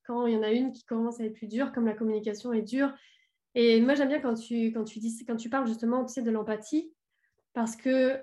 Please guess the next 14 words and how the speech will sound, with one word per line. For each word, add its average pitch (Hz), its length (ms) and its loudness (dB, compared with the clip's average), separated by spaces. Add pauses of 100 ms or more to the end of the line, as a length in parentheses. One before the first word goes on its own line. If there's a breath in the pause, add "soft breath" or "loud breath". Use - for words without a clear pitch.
(120)
euh, 208 760 -2
justement, 247 480 0
c'est - 160 -10
apprendre 254 440 -4
à 220 100 2
écouter, 247 400 -2 (200)
à 247 120 -6
s'écouter 233 360 -2
soi 277 280 -2
et 247 40 4
à 226 40 4
écouter 233 280 -2
le 220 80 0
cheval, 254 480 0